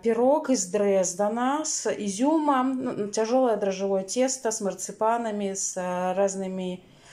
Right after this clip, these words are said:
вкусными добавками, э, новогодний пирог.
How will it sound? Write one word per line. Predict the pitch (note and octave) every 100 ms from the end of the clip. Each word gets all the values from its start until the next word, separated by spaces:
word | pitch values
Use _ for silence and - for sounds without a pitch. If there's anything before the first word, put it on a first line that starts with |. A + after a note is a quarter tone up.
| -
вкусными | - A3 G#3+ G#3+ G3
добавками, | F#3 F#3 A3 B3+ C#4 - B3 G#3+ G3+ G3 - -
э, | F#3 F3+ F3+ F3
новогодний | F#3+ G3 G3 A3 B3 G#3 G#3 G#3+ G#3+
пирог. | - G#3+ F3